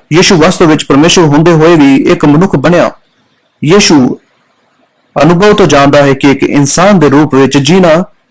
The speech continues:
ਕਿਹੋ ਜਿਹਾ ਹੁੰਦਾ ਹੈ। ਜਿਸ ਤਰ੍ਹਾਂ ਅਸੀਂ ਇਬਰਾਨੀਆਂ ਅਧਿਆਇ ਦੋ ਆਇਤ ਅਠਾਰਾਂ ਵਿੱਚ ਦੇਖਦੇ ਹਾਂ,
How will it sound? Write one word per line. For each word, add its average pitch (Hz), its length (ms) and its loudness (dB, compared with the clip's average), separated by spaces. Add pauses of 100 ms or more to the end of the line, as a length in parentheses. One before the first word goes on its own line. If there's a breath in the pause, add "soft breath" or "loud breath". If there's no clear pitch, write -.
ਕਿਹੋ 165 240 0
ਜਿਹਾ 202 220 2
ਹੁੰਦਾ 147 280 0
ਹੈ। 135 160 -2 (920)
ਜਿਸ 165 180 -2
ਤਰ੍ਹਾਂ 170 140 2
ਅਸੀਂ 160 180 0
ਇਬਰਾਨੀਆਂ 139 360 2
ਅਧਿਆਇ 127 240 0
ਦੋ 139 360 0
ਆਇਤ 151 280 -2
ਅਠਾਰਾਂ 147 340 -2
ਵਿੱਚ 123 240 -4
ਦੇਖਦੇ 131 340 -4
ਹਾਂ, 135 140 -4